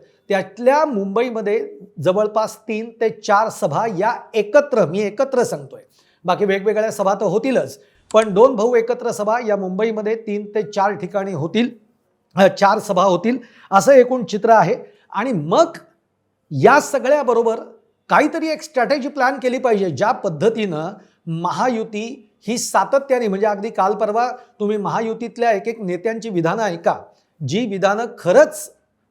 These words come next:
महाराष्ट्रातल्या किंवा मुंबईतल्या मराठी माणसाला ही पटलेली नाही आहेत. ही विधानं काय होती? तर ही विधानं अशी आहेत की एकतर महायुती जिंकेल, महायुतीचाच भगवा, अ, महापालिकेवर फडकेल आणि आता ठाकरेंचं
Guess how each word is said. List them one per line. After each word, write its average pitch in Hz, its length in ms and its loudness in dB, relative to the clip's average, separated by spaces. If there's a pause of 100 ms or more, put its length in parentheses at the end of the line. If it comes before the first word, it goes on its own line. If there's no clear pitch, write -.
(120)
महाराष्ट्रातल्या 233 880 -2
किंवा 214 260 -4
मुंबईतल्या 208 540 -4
मराठी 190 360 -4
माणसाला 214 420 -6
ही 202 100 -2
पटलेली 220 480 -6
नाही 170 260 -6
आहेत. 196 120 -6 (380)
ही 269 100 -2
विधानं 262 360 -4
काय 269 220 -2
होती? 254 400 -6 (280)
तर 220 40 4
ही 214 200 2
विधानं 202 360 -2
अशी 240 300 -4
आहेत 214 200 0 (300)
की 208 60 0
एकतर 220 340 2
महायुती 214 600 -4
जिंकेल, 208 460 -2
महायुतीचाच 202 840 -4
भगवा, 196 640 0 (120)
अ, 180 360 -4 (260)
महापालिकेवर 208 840 0
फडकेल 190 420 0 (200)
आणि 190 160 -2
आता 190 280 -2
ठाकरेंचं 220 680 -4